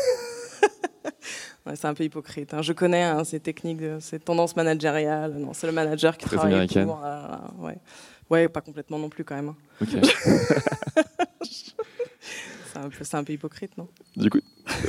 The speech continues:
Speaker 2: ca-, ca-, carrément. Euh, bon, pour, pour revenir sur un sujet un peu plus, euh, un peu plus structurel, est-ce que tu peux nous parler, du coup, des, euh,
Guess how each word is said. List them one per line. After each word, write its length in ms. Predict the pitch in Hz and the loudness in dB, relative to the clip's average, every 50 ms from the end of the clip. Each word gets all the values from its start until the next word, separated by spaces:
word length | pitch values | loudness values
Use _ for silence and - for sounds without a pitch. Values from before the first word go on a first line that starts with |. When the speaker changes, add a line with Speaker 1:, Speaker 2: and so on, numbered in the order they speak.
| - - | 2 6
Speaker 2:
ca-, 300 | - 415 370 - - 330 - - | 6 8 8 8 4 2 2 4
ca-, 80 | - - - - | 4 2 4 6
carrément. 400 | 123 104 104 98 98 92 92 - - - - - - - - - - - - - | 4 4 6 4 4 2 0 -2 -4 -20 -18 -14 -14 -14 -14 -16 -20 -10 -2 2
Euh, 320 | 120 117 113 107 107 104 - | 4 4 4 4 4 4 4
bon, 160 | - 123 113 | 4 4 4
pour, 200 | - - - - | 2 -2 -6 -6
pour 180 | _ - - 117 | _ 6 6 8
revenir 220 | 123 147 151 147 | 8 8 6 4
sur 160 | - - 120 | 2 0 -2
un 40 | 113 | -2
sujet 180 | 113 117 117 123 | 0 2 2 2
un 80 | 117 | 2
peu 100 | - 107 | 2 0
plus, 260 | 95 110 113 113 110 | 0 2 4 6 8
euh, 300 | 101 95 95 95 95 92 92 - | 8 8 8 6 4 2 0 -2
un 100 | - 98 | -2 2
peu 120 | 95 104 98 | 4 4 4
plus 160 | - - 98 | 4 2 -2
structurel, 500 | - - 98 - - 110 110 131 156 165 - - - - - _ - | 0 -2 -4 -2 2 4 4 4 4 0 -4 -12 -20 -20 -12 _ 4
est-ce 160 | - 143 139 | 4 6 6
que 100 | - 135 | 6 4
tu 120 | 120 - | 4 4
peux 80 | - - | 4 2
nous 140 | 101 101 95 | 4 4 4
parler, 340 | - 110 98 101 107 117 120 | 6 6 6 8 6 6 4
du 140 | 107 92 | 4 0
coup, 120 | - 120 120 | 2 2 6
des, 100 | 110 107 | 8 8
euh, 580 | 101 98 95 92 92 95 95 95 101 55 57 | 8 8 8 6 6 4 4 2 2 0 0